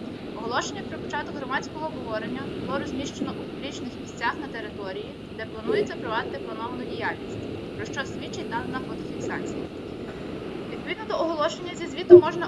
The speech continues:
ознайомитись в приміщеннях Миколаївської міської ради за адресою місто Миколаїв, вулиця Володимира Великого, шість, в приміщенні Тростянецької сільської ради за адресою село Тростянець, вулиця Зелена, два,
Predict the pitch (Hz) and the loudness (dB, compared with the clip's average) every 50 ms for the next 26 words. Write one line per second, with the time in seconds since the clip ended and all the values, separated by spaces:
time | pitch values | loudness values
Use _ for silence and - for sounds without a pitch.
0 | 285 277 269 277 285 311 330 330 320 - - - - 294 302 285 262 214 - - | 0 0 0 0 2 2 0 0 0 -2 -4 -4 -4 -4 -2 -2 -2 -2 0 6
1 | 311 330 330 - - - - 135 - - - - - - - 254 254 - 262 262 | 10 10 10 10 8 4 -4 -6 -6 -8 -8 -10 -10 -8 -6 -6 -6 -2 2 6
2 | 262 294 339 381 - - 349 339 311 294 277 - - - 277 285 302 302 277 233 | 8 8 8 6 2 -2 -4 -4 -2 -4 -4 -4 -4 -2 0 2 2 2 2 2
3 | 220 220 226 226 247 240 240 247 269 311 302 - 220 208 202 208 - - 269 277 | 2 2 2 0 -2 -2 2 2 2 2 2 2 2 2 2 0 -2 -4 -4 -2
4 | 269 262 285 277 - 294 269 262 269 - 277 269 269 269 269 262 262 269 277 277 | -2 0 -2 -2 -2 -2 -2 -2 -2 0 2 2 4 2 2 0 -2 -4 -4 -4
5 | 269 269 277 269 254 254 262 269 269 262 262 262 247 254 262 254 254 262 247 247 | -4 -4 -4 -4 -4 -4 -4 -4 -4 -4 -4 -4 -4 -4 4 8 8 8 8 6
6 | 240 233 254 254 247 254 - - - - - - - - 226 - - - - 254 | -2 -2 -2 -2 -2 -4 -4 -6 -8 -8 -8 -6 -6 -6 -6 -6 -6 -6 -4 -4
7 | 254 294 392 415 - - 320 269 247 247 254 294 - - - - 262 269 269 - | -4 -2 -2 -4 -2 -2 -2 -2 0 0 0 0 0 -2 0 2 2 2 0 0
8 | - - 208 - - - - - - - 240 220 208 - - - - - 392 - | -4 -4 -4 -4 -4 -6 -6 -6 -6 -6 -4 -4 -2 0 2 2 10 12 12 12
9 | - - 240 240 240 233 233 240 240 247 247 - 247 247 240 247 240 240 247 240 | 12 8 -2 -2 -2 0 2 2 2 2 0 -2 -6 -6 -6 -6 -6 -6 -6 -4
10 | 240 - - 247 240 233 247 247 247 247 240 247 240 240 240 233 226 226 233 233 | -4 -2 -2 -2 0 0 0 0 -2 -2 -4 -4 -4 -4 -4 -4 -6 -6 -6 -4
11 | 240 233 226 233 226 226 233 | -4 -4 -4 -2 2 2 2